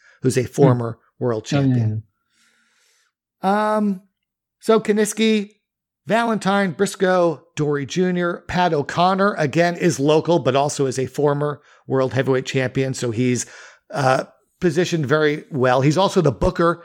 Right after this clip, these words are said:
Speaker 1: at this point in time.
Speaker 2: Hmm.
Speaker 1: In either late sixty-nine or early seventy, um, Heart of America bought a small piece of this territory, uh, from,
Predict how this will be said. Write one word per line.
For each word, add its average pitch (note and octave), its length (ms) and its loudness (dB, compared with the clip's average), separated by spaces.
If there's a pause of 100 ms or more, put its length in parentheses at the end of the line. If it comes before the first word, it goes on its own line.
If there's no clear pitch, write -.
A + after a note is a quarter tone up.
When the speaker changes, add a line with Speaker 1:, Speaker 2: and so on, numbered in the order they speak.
Speaker 1:
at C#3+ 160 -4
this D3 140 2
point C#3+ 260 -2
in C3 80 -4
time. B2+ 360 -2 (420)
Speaker 2:
Hmm. E3 60 0
Speaker 1:
In D3+ 120 2
either E3 600 2 (260)
late F3 440 0
sixty-nine F#3+ 600 0
or E3 100 0
early E3+ 300 0
seventy, C#3+ 680 0 (240)
um, C3+ 380 0 (340)
Heart F3+ 220 0
of D3 80 0
America D#3+ 600 0
bought C#3 240 0
a C3+ 60 0
small D3 260 0
piece C3+ 420 -2 (100)
of C3 140 0
this C#3 160 2
territory, B2+ 600 0 (520)
uh, A#2 260 -2
from, B2+ 380 -2